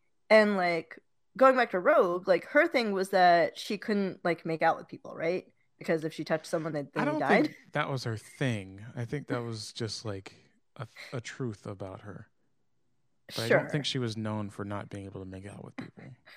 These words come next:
Speaker 1: Sure.
Speaker 2: I mean, like,
Speaker 1: Sh-
Speaker 2: it, it comes up in every, uh, like, iteration of her or incarn-, incarnation of her. But,
Speaker 1: Uh-huh.
Speaker 2: like, I don't think that's what her, like, mutant ability is not inability to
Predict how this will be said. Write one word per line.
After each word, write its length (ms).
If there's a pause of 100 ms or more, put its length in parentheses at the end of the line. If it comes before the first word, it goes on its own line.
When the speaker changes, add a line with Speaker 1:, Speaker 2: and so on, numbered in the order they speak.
(480)
Speaker 1:
Sure. 600 (800)
Speaker 2:
I 60
mean, 180
like, 320
Speaker 1:
Sh- 120 (120)
Speaker 2:
it, 120 (180)
it 160
comes 240
up 160
in 100
every, 560 (100)
uh, 360 (120)
like, 320
iteration 560
of 120
her 160
or 120
incarn-, 300 (220)
incarnation 800
of 160
her. 240 (560)
But, 100
Speaker 1:
Uh-huh. 220
Speaker 2:
like, 100 (340)
I 60
don't 180
think 180
that's 260
what 180 (1000)
her, 160
like, 180
mutant 240
ability 320
is 160
not 260
inability 520
to 160